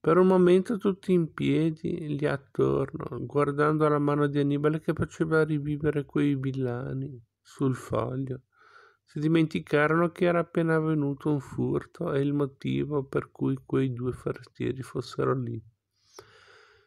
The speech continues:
I briganti avevano sopracciglia folte e aggrottate, occhi cupi e sprezzanti, senza paura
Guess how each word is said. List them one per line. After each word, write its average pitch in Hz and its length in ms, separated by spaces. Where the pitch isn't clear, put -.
I 156 100
briganti 190 520
avevano 196 360
sopracciglia 175 680
folte 156 420
e 185 60
aggrottate, 156 760
occhi 151 280
cupi 156 320
e 160 60
sprezzanti, 131 880
senza - 340
paura 123 680